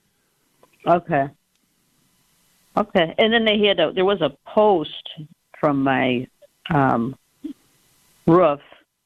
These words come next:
down to the stoop, which they had tr-, they're old. They're, like, fifty years old. So I, they were having trouble putting it back in, and I said, "Just leave it off. It's old. It was rotting underneath,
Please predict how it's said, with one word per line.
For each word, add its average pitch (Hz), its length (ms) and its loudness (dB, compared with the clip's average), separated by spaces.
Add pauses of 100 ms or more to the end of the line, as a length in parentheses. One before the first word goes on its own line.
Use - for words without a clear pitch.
(460)
down 156 500 -2
to 151 60 -2
the 123 440 0 (1200)
stoop, 156 380 0 (280)
which - 220 -2 (380)
they 175 100 4
had 160 200 0
tr-, - 220 -2
they're 196 200 0
old. 147 360 2
They're, 143 180 -2
like, 131 260 -2 (180)
fifty 202 260 0
years 135 260 2
old. 139 340 2
So 143 60 0
I, 135 200 0 (480)
they 180 80 4
were 185 100 4
having 180 220 -2
trouble 165 260 -2
putting 151 240 -4
it 139 120 -4
back 143 300 0
in, 139 360 0 (520)
and 147 140 2
I 139 180 0
said, 139 180 0
"Just 156 220 -2 (220)
leave 151 220 2
it 139 100 2
off. 131 240 0
It's 131 160 -6
old. 139 300 4
It 127 100 0
was 117 200 -2 (200)
rotting 143 460 2
underneath, 123 600 -4